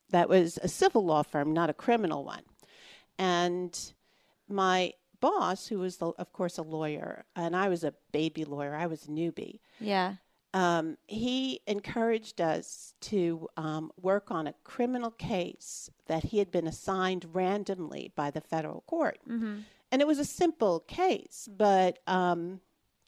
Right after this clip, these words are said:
Speaker 1: I was very excited 'cause I
Speaker 2: <laughs>
Speaker 1: loved criminal law at the time. And so I gathered all these possible witnesses, and we had a sort of a mini trial, a hearing, but
Speaker 2: Right,
Speaker 1: we had to
Speaker 2: yeah.
Speaker 1: call witnesses. And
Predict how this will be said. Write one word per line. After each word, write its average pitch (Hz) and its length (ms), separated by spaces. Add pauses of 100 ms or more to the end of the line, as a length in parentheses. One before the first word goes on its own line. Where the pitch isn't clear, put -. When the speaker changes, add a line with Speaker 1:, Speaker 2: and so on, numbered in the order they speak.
(140)
Speaker 1:
I 233 120
was 294 200
very 208 240
excited 165 540 (100)
'cause 180 200
I 208 120
Speaker 2:
<laughs> - 20
Speaker 1:
loved 190 500
criminal 180 440
law 160 200
at - 120
the - 80
time. 370 400 (520)
And 196 140
so 214 180
I 165 100
gathered 285 520
all 240 220
these 208 360
possible 185 580
witnesses, - 920 (460)
and 180 200
we 175 120
had 254 300
a 285 80 (320)
sort 233 260
of 208 100
a 185 60
mini 185 320
trial, - 560
a 190 80
hearing, 170 500 (120)
but 185 100
Speaker 2:
Right, 226 160
Speaker 1:
we 202 60
had 202 120
to 208 40
Speaker 2:
yeah. 196 140
Speaker 1:
call 208 160
witnesses. - 800 (540)
And 185 640